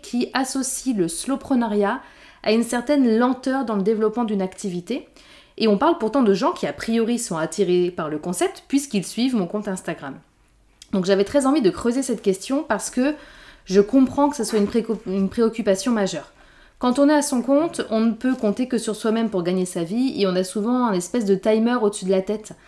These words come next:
euh, lié à la fois à la pression financière qu'on peut ressentir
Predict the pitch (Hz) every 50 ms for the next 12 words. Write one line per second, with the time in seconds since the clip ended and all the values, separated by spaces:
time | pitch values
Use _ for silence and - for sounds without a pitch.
0 | - - - - - - 165 165 165 175 202 208 202 196 190 190 190 - - 233
1 | 202 170 165 - - 214 208 - 220 214 214 220 196 190 190 - - 214 190 -
2 | - - 165 156 - 185 175 160 170 165 - 160 147 - - 294 370